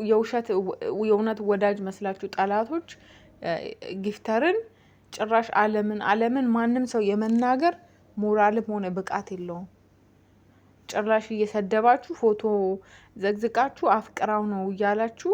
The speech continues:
ሰፖርት ባደረገች ገንዘቧን ባወጣች ልትሰደብ አይገባም።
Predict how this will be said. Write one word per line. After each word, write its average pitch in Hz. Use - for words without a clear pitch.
ሰፖርት 220
ባደረገች 180
ገንዘቧን 196
ባወጣች 185
ልትሰደብ 190
አይገባም። 170